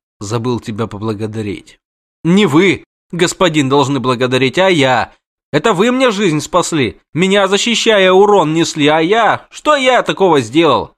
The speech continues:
Человека раненого без чувств привязал на воз и положил? Не дал помереть? Обычная штука, господин ведьмак». «Не такая уж обычная, Юрга.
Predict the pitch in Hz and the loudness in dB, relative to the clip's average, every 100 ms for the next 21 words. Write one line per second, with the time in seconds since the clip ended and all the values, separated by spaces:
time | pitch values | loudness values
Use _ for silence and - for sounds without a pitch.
0 | _ - 180 233 285 262 202 190 175 139 | _ -2 2 2 2 2 2 2 0 -2
1 | 123 123 135 165 - 214 202 - 143 139 | 0 0 2 0 0 -6 -6 -4 -4 -2
2 | 135 170 170 147 143 190 180 147 143 151 | 0 2 2 2 0 0 0 -2 -2 0
3 | 160 208 233 - _ 151 190 233 233 202 | 0 0 -4 -6 _ -2 0 2 2 0
4 | 185 190 247 247 - _ - 214 269 262 | 0 0 0 -4 -10 _ -6 -2 0 0
5 | - 180 151 - 226 180 120 110 - 110 | 0 0 0 -2 -6 -4 -4 -4 -6 -6
6 | 113 113 98 107 101 - - _ - 92 | -6 -6 -8 -4 -4 -6 -14 _ -16 -12
7 | 117 123 123 113 - 107 120 110 104 92 | -6 -2 -2 -2 -4 -4 -4 -6 -8 -10
8 | 87 87 85 - - | -10 -10 -12 -14 -20